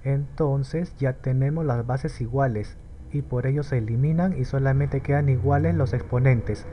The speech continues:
En este lado quedó el menos X y en este lado quedó el un cuarto. Pero no queremos menos X, queremos X positivo.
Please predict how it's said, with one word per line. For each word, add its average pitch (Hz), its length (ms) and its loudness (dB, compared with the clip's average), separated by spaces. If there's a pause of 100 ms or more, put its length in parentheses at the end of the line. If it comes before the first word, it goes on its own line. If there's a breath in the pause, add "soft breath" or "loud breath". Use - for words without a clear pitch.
(400)
En 131 200 4
este 147 220 2
lado 147 260 4
quedó 127 180 4
el 139 100 4
menos 117 340 2
X 143 400 0 (360)
y 127 80 6
en 131 100 6
este 139 200 4
lado 131 280 6
quedó 131 360 4
el 123 180 2
un 123 140 2
cuarto. 160 440 0 (2250)
Pero 120 260 2
no 143 200 4
queremos 160 400 4
menos 117 380 2
X, 151 360 0
queremos 120 540 2
X 156 360 2
positivo. 127 720 -2